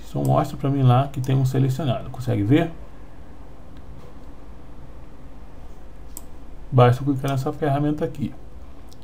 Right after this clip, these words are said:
Aproximar o mapa, as linhas selecionadas. Então eu vou ampliar a seleção.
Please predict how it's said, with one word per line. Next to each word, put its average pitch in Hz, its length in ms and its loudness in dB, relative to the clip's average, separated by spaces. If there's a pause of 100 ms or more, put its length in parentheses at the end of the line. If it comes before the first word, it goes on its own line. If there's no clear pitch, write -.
Aproximar 131 1040 6
o 123 100 10
mapa, 123 480 8 (540)
as 101 160 4
linhas 131 360 6
selecionadas. - 920 0 (340)
Então 107 340 0
eu 104 120 2
vou 110 240 4
ampliar 131 640 4 (840)
a 107 140 2
seleção. - 800 0